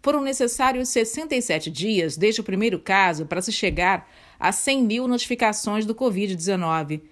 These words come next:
Mas em apenas onze dias, essa marca ultrapassou duzentos mil.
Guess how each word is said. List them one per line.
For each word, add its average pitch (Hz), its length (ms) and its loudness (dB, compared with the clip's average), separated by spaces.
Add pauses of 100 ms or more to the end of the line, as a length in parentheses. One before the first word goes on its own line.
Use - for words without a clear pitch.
(380)
Mas 247 220 2
em 262 80 -2
apenas 254 520 0 (120)
onze 269 420 0
dias, 202 760 -2 (260)
essa 220 460 2
marca 190 580 -2 (260)
ultrapassou 233 600 -2
duzentos 214 640 -2
mil. 175 340 0